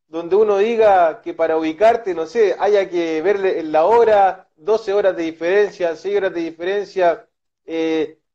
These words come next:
más allá de, de, de la calidad de país, obviamente quizá en muchos países se vive mejor que en Chile, eh, con el respeto obviamente a nuestro país y a todo, a toda la calidad de vida que, que uno pueda tener en distintos lugares,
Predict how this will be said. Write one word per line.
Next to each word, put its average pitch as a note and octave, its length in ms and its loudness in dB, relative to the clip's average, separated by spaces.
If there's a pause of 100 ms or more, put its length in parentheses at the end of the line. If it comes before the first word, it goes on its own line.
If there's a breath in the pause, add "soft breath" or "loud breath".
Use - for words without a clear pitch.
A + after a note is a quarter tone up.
(280)
más G#3 200 -2
allá G#3 380 4
de, E3+ 400 -2
de, D#3+ 220 -6
de D#3 120 -8
la D#3 140 0
calidad D#3 320 2
de F#3+ 80 0
país, F#3 520 -2
obviamente F#3 500 -2
quizá E3+ 440 0
en D#3 120 -8
muchos F#3 280 -6
países F3+ 380 -4
se D#3 80 -10
vive F3 200 0
mejor D#3 300 -4
que D3 100 -8
en C#3+ 100 -8
Chile, C#3+ 460 -8 (440)
eh, C#3 160 -4
con C#3+ 160 -4
el C#3 100 -2
respeto E3+ 400 0
obviamente E3 380 0
a - 20 2
nuestro E3 300 -2
país F3 440 2
y D#3 40 0
a C#3+ 80 2
todo, E3 520 0 (300)
a C#3 120 -10
toda F3+ 120 2
la F3 140 2
calidad E3 360 2
de D#3+ 60 2
vida F3+ 280 2
que, D#3 160 -4
que D3+ 160 -6
uno F3 260 0
pueda E3+ 240 2
tener E3 240 -2
en D#3+ 100 -2
distintos F3 400 -8
lugares, D#3 400 0